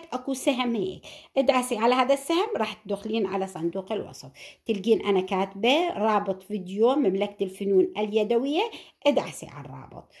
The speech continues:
وهناك الروابط اللي أنا ب-، بتواصل معاها.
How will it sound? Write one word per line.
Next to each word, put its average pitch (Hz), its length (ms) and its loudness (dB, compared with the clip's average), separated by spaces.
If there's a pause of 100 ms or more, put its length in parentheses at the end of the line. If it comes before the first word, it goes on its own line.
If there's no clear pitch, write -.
(140)
وهناك 277 420 2
الروابط 214 460 2
اللي 180 140 -2
أنا 190 360 2
ب-، 165 420 -6
بتواصل 185 500 -4
معاها. 131 500 -10